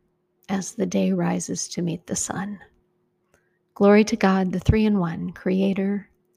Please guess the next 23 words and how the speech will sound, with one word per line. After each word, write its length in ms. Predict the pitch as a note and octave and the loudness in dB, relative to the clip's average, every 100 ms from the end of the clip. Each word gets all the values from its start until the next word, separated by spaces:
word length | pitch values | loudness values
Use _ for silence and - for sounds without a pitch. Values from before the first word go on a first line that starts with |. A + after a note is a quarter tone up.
| - | -4
redeemer, 600 | G3 F3+ F3+ E3+ E3+ E3+ _ _ F3+ | -4 -2 -4 -4 -6 -10 _ _ -6
and 180 | F#3+ | -6
sustainer, 720 | - G3+ - D#3+ G3 G#3+ - - _ _ _ _ _ _ _ _ _ - | -6 -8 -8 -8 -8 -8 -12 -16 _ _ _ _ _ _ _ _ _ 0
as 140 | F#3 | 2
it 80 | F#3+ | 2
was 220 | G3 F3+ | 0 0
in 60 | F#3 | -2
the 60 | |
beginning, 680 | F3+ G3+ A3+ A3 A3+ A3+ A3 _ _ _ _ _ _ _ | -2 0 2 2 0 -2 -6 _ _ _ _ _ _ _
is 240 | G#3+ A3 G#3 | -2 0 0
now, 400 | F#3 F3+ F#3 F3 | -2 0 -2 -4
and 160 | F3 F3+ | -4 0
will 160 | G3 | 0
be 160 | F#3 G3 | 0 -4
forever. 720 | - A3 E3 F3+ F#3+ F#3+ - _ _ _ _ _ - | -4 -2 -2 -4 -10 -12 -18 _ _ _ _ _ -12
Amen. 240 | F#3 G#3+ - _ _ _ _ _ _ _ _ _ _ _ _ _ _ _ - _ _ | -10 -10 -14 _ _ _ _ _ _ _ _ _ _ _ _ _ _ _ -20 _ _
Come, 360 | - A#3 A3 G#3+ | -6 -2 0 0
let 180 | G3+ G3 | -2 -2
us 160 | G3 | -4
sing 560 | - - G3 F#3+ F#3+ F#3+ | -4 -4 0 0 0 -4
to 320 | - F#3 F3+ | -4 -4 -4
the 140 | F3 - | -4 -6
Lord. 360 | - A#3 A#3 | -4 -8 -10